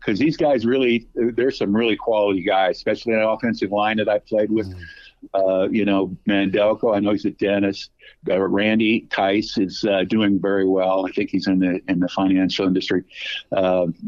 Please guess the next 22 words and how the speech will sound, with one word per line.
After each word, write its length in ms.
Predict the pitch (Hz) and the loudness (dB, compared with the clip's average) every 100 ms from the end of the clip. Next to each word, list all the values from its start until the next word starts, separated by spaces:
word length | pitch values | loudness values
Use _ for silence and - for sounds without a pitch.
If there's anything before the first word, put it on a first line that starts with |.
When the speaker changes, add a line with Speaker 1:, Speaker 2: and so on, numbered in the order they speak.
| - 95 104 - | -6 -4 -2 -2
Speaker 1:
Lather, 600 | 117 107 110 117 110 107 | 2 2 2 0 2 0
you 340 | 110 - 110 | -2 -2 -2
know, 140 | 95 90 | 0 -2
Kurt 320 | - 113 110 | -2 0 2
is, 320 | 101 85 - | 0 -2 -6
I 120 | 92 92 | -4 -2
think 180 | 113 | -2
he's 480 | 113 92 - - - - | -2 -2 -2 -6 -8 -6
like 200 | - - | -4 -4
a 120 | - | -6
superintendent 800 | - 254 254 90 - - 180 95 | -4 -2 0 -2 0 0 2 0
or 120 | 95 | 0
something 400 | - 156 160 123 | 0 0 2 2
in, 220 | 107 98 | 2 0
in 200 | - 104 | 0 0
the 80 | 101 | 0
school 300 | - 120 113 | 0 0 0
district 340 | 107 - 107 | 0 -2 -2
in 100 | 104 | 0
Lincoln. 360 | 95 92 95 95 | 0 0 0 -2
So, 200 | 98 | 0
Speaker 2:
Mm-hmm. 60 | 101 | -2